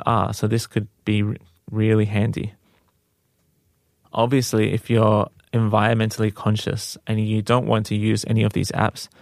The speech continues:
you can also try bike sharing. So you can avoid all the heavy traffic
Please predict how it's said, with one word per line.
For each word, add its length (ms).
you 120
can 220
also 920
try 300
bike 300
sharing. 480
So 260
you 160
can 120
avoid 440
all 220
the 60
heavy 240
traffic 580